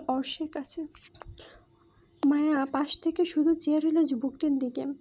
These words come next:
অশোকের কাছে পৌঁছে যুবকটি বলল, "তোমার হাত ধরার জন্য দুঃখিত, কিন্তু তুমি সাপটিকে দেখে দৌড়ালে কেন? তুমি কি ওকে আঘাত করেছ?" "আঘাত করলে তো সবলই দিত,"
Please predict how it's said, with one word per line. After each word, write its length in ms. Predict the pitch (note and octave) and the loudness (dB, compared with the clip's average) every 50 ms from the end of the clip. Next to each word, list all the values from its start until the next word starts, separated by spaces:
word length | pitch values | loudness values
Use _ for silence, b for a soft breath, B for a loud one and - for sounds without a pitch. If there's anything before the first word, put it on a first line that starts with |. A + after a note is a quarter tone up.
| - B B B B B B B B B B B B _ - | -14 B B B B B B B B B B B B _ -4
অশোকের 460 | - C4 B3 - E4 D#4+ D#4+ F4 F4 | -2 0 2 2 2 2 2 0 -2
কাছে 360 | F4 - E4 E4 D#4 D#4+ E4+ | -2 -2 -2 0 0 2 0
পৌঁছে 420 | F4 E4+ D#4+ D4+ D4+ D#4 D#4 - D4 | 0 0 2 2 2 2 4 2 2
যুবকটি 420 | B3+ - C4 C#4 D#4 - - F4 | 2 2 0 0 -2 0 2 2
বলল, 460 | D#4+ C#4 C#4 C#4+ B3+ B3+ C4+ C#4 D4+ D#4+ - - - | 2 2 2 0 0 0 -4 -4 -4 -6 -8 -4 0
"তোমার 220 | D#4 C#4+ D4 C#4 | 2 2 2 2
হাত 240 | - - C#4+ D4+ D4 | 2 -2 -2 -2 -2
ধরার 280 | D4 D#4+ D#4+ E4 E4 | 0 2 2 2 2
জন্য 240 | D#4+ - E4+ E4+ E4+ | 2 2 2 4 4
দুঃখিত, 520 | D4+ B3+ C4+ C4+ C4+ - - D4+ D4+ - C4+ B3+ C#4 C4+ - B B B B B B B B | 4 2 0 -2 -2 0 0 0 0 0 0 -2 -2 -4 -10 B B B B B B B B
কিন্তু 200 | - - - D4+ | -10 -6 -4 -2
তুমি 240 | B3+ - D4 C#4+ E4 | 0 2 2 4 4
সাপটিকে 560 | D#4+ - D#4 D#4 D#4 - - F4 E4 E4+ F4 | 4 2 0 -2 -4 -2 -2 -2 0 2 0
দেখে 400 | D#4 C#4 C#4+ C#4 C#4 - - D#4 | 0 0 0 -2 -2 -2 -2 -2
দৌড়ালে 580 | C4+ A3 A3 - C#4+ D4 D4 D4 D4 D4+ D#4 D4+ | -2 0 0 2 2 4 4 4 4 4 2 2
কেন? 320 | D4+ C#4+ C4+ C4+ C4+ D4 D4 - b b b b b _ | 0 -2 -2 -2 -4 -6 -8 -12 b b b b b _
তুমি 200 | - C#4+ D4 D#4+ | 0 2 2 2
কি 140 | E4 E4 F4 | 4 4 4
ওকে 240 | D#4 D#4 D4+ D#4+ E4 | 4 4 4 4 2
আঘাত 460 | D#4+ C#4+ C4+ C4+ - - E4+ E4+ - | 2 2 0 -2 -2 -4 -4 -4 -4
করেছ?" 440 | - - F4 F4 E4 - - - - C#4+ C#4 C#4 C#4 - - _ - - - - b b b b b b b b _ - | -6 -4 -2 0 0 0 0 0 -2 -2 -4 -4 -6 -10 -18 _ -20 -20 -20 -20 b b b b b b b b _ -2
"আঘাত 360 | - C4+ C4+ B3+ - D#4 - | 0 0 0 0 -2 -6 -6
করলে 300 | - - F4 F4 F4 F4+ | -2 2 2 4 4 4
তো 120 | F4 F4 F4 | 2 0 -2
সবলই 500 | E4 - - D4 C4 B3 D#4 E4 E4+ D#4 | -2 0 0 0 0 2 4 4 4 4
দিত," 220 | C4 B3 B3 - | 2 0 -2 -6